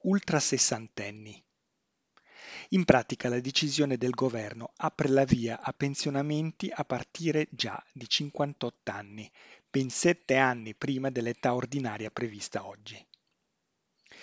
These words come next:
Secondo il Consiglio federale, si tratterebbe così di ammortizzare gli effetti della libera circolazione sull'impiego dei lavoratori più anziani.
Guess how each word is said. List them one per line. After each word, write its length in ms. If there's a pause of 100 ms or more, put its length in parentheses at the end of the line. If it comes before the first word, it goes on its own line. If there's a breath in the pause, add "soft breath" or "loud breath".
(120 loud breath)
Secondo 400
il 60
Consiglio 380
federale, 560 (140)
si 180
tratterebbe 540
così 360
di 100
ammortizzare 960
gli 100
effetti 480
della 220
libera 400
circolazione 840 (180 loud breath)
sull'impiego 800
dei 160
lavoratori 680
più 200
anziani. 720